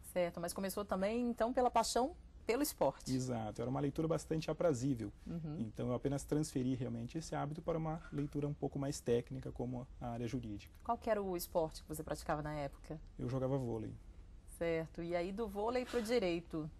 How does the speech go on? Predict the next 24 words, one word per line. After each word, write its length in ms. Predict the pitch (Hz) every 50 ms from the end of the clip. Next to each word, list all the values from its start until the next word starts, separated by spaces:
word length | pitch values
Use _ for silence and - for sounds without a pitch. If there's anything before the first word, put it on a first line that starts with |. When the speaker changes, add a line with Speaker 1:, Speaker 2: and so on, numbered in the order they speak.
| - -
Speaker 2:
Isto. 640 | 135 127 127 120 120 117 110 110 - - - 110 113 127 - - - - - -
Speaker 1:
Como 180 | - - 285 294
que 140 | 262 247 240 - - -
começou 480 | - 226 208 202 - - - 190 185
então 220 | 185 180 180 170 165
essa 160 | 175 - 185
paixão 320 | 185 175 - - 185 175
do 140 | 165 165 180
direito 680 | 175 180 226 214 185 170 185 220 233 240 240 - 254 247
e 300 | 240 240 247 262 269 294 - -
pela 220 | 277 269 269 269
literatura 540 | 254 254 247 - 226 220 214 - 196 175 170
também? 380 | - 165 165 160 151 151 160 - - - - - - - - - - - - - - - -
Speaker 2:
O 80 | - -
curso 380 | - - 104 220 240 - - 170
de 40 |
Direito 280 | 160 156 160 160 165 170
em 80 | 151 143
si, 280 | - - - 151 156
ele 140 | 160 160 156
já 180 | 139 151 147 151
exige 500 | 151 131 117 135 160 170 143 123 110 - - - -
muito 440 | 120 123 135 143 143 - - - - - - -
do 240 | - 117 110 110